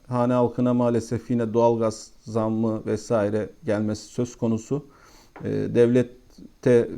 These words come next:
verdiği fiyatı arttırabilirse o zaman şirkette daha karlı hale geçecektir diye düşünüyorum. Şimdi, e, burada profesyonellerin yaptığı analizler arkadaşlar. Burada geçen çeyreğe göre kıyaslama net satışlarında yüzde yirmi birlik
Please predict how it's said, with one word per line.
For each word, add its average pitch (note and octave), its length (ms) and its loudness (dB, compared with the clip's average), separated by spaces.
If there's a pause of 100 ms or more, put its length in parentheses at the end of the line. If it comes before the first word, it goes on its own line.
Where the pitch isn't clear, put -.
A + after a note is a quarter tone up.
verdiği A2+ 400 2
fiyatı A2+ 460 0
arttırabilirse A2+ 760 -2
o A2+ 80 0
zaman A#2 260 -2
şirkette A2 600 -6
daha A2 220 -2
karlı G#2 320 -6
hale G#2 380 -4 (240)
geçecektir G#2 640 -10
diye A#2+ 200 -4
düşünüyorum. G#2+ 420 -8 (840)
Şimdi, C3 460 0 (280)
e, A2 480 2
burada B2 460 0
profesyonellerin C3 840 0
yaptığı B2+ 500 -2 (160)
analizler G#2 480 -4
arkadaşlar. G#2 520 -6 (760)
Burada B2+ 240 0
geçen D3+ 540 2
çeyreğe C#3 440 2
göre B2+ 240 0
kıyaslama A#2 540 0
net C#3 200 0
satışlarında B2 640 0
yüzde A#2+ 260 -2
yirmi A#2+ 280 2
birlik B2 360 -2